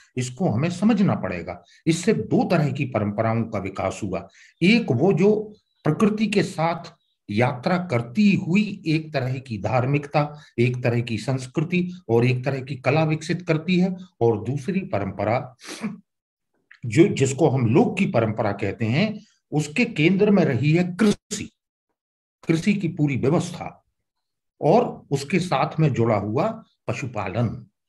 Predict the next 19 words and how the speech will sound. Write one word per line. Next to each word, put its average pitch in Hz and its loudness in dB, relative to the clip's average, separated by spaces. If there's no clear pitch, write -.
ये 165 2
हमारा 101 -4
लोक 180 2
समाज - -12
है। - -10
अब 190 -4
इसके 202 -2
साथ 180 -4
जो 156 0
संस्कृति 151 -6
आती 101 -6
है 151 -4
उसमें 175 -2
हमें 131 0
ये 139 -2
समझना 117 -2
पड़ेगा। 117 -4
देखिए, 180 -2
है। 170 2